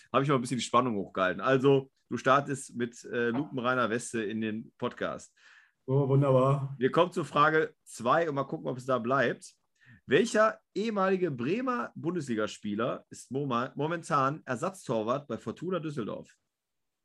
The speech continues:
Speaker 2: Oh, ist das Mielitz? Also Mielitz vielleicht? Ja, ich nehme Mielitz, Sebastian Mielitz.
Speaker 1: Deine Antwort, also kein Joker, deine Antwort ist Sebastian Mielitz.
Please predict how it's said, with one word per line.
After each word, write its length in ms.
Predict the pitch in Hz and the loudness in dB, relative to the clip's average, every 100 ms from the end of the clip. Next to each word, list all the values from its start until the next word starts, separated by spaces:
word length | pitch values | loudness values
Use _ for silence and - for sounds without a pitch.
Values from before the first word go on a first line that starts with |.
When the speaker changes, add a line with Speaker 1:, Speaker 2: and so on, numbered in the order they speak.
| _ _ _ _ _ _ _ _ _ _ _ _ _ _ _ | _ _ _ _ _ _ _ _ _ _ _ _ _ _ _
Speaker 2:
Oh, 720 | 233 170 151 147 143 135 131 123 - - _ _ _ _ _ _ - | -18 -16 -12 -8 -4 -4 -4 -8 -14 -20 _ _ _ _ _ _ -8
ist 300 | 147 135 135 | -6 -4 -2
das 680 | 131 127 120 - - - _ _ _ _ _ _ _ _ _ _ 151 | -2 -2 -4 -12 -18 -20 _ _ _ _ _ _ _ _ _ _ -8
Mielitz? 760 | 139 185 262 285 285 - - _ _ - | -2 2 2 0 -4 -10 -14 _ _ -6
Also 180 | 143 | 0
Mielitz 460 | 139 180 269 254 - | 2 2 0 -4 -10
vielleicht? 380 | - 214 262 - _ _ _ _ _ _ - | -12 -8 -8 -10 _ _ _ _ _ _ -2
Ja, 160 | 139 156 | 2 4
ich 100 | 180 | 6
nehme 120 | 165 | 6
Mielitz, 280 | 170 147 139 | 6 4 2
Sebastian 400 | 151 147 170 151 | 2 2 2 2
Mielitz. 420 | 160 127 - - _ _ _ | 2 0 -4 -14 _ _ _
Speaker 1:
Deine 240 | 117 143 156 | -8 -6 -6
Antwort, 240 | 156 147 | -6 -6
also 120 | 139 | -4
kein 180 | 156 151 | -2 -2
Joker, 360 | 143 170 160 156 | 0 0 0 -2
deine 220 | 147 147 | -2 -4
Antwort 300 | 147 139 143 | -6 -4 -4
ist 60 | |
Sebastian 360 | 135 135 - 123 | -4 -4 -4 -2
Mielitz. 520 | 131 123 170 - - | 4 6 4 0 -14